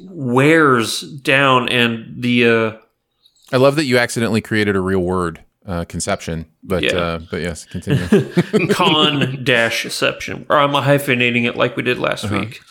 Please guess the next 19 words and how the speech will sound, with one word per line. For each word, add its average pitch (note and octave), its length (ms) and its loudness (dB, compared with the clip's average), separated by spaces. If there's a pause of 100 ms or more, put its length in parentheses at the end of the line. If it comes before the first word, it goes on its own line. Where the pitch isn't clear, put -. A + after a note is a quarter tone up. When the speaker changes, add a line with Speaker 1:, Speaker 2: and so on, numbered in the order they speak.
(320)
Speaker 2:
Yeah. C2+ 140 -6 (160)
Speaker 1:
Um, A#2 520 2 (160)
yeah, F2+ 260 -4 (160)
but C3+ 260 2
the, D#3+ 180 2
the, C#3 440 0
the B2 320 2 (160)
con C#3+ 480 0
dash A#2 360 2
ception B2 600 -6
of B2+ 120 0
it B2 60 0
all B2+ 260 4
just B2+ 320 -6 (1400)
got E3+ 420 0 (720)
played D3 520 0
out - 520 -2
for - 180 -14
me - 280 -14